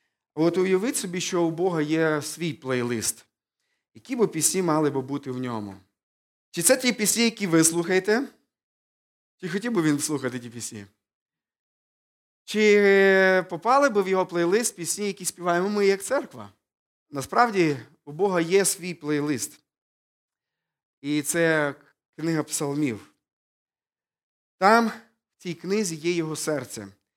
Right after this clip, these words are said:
Там є серце його послідовників. І дуже добре було би, якби там було би ваше серце.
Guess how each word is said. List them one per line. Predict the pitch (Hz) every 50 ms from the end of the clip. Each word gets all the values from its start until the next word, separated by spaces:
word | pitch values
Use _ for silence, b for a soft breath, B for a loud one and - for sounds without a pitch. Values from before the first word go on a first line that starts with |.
| _ _ _ _ _ _ _ _ _ _ _
Там | 160 170 185 190 190 170 151 139 143
є | 160 156 160 151
серце | - - 180 185 170 - 170 160
його | 160 156 156 160
послідовників. | 156 - 156 - - 143 135 151 151 147 147 147 147 - 143 139 131 - _ _ _ _ _ _ _ _ _ _ _ _ _ _
І | 151 147
дуже | 151 226 226 208 190
добре | 160 185 196 185 175 175
було | 156 147 160 160 160 151
би, | 143 147 143
якби | 143 139 135 127 139 131
там | - 143 139 135
було | 135 131 135
би | 127 131 123 123 120 117 - _ _ _ _
ваше | _ 110 131 131 127 131 - 120
серце. | - - 113 104 92 - - 98 98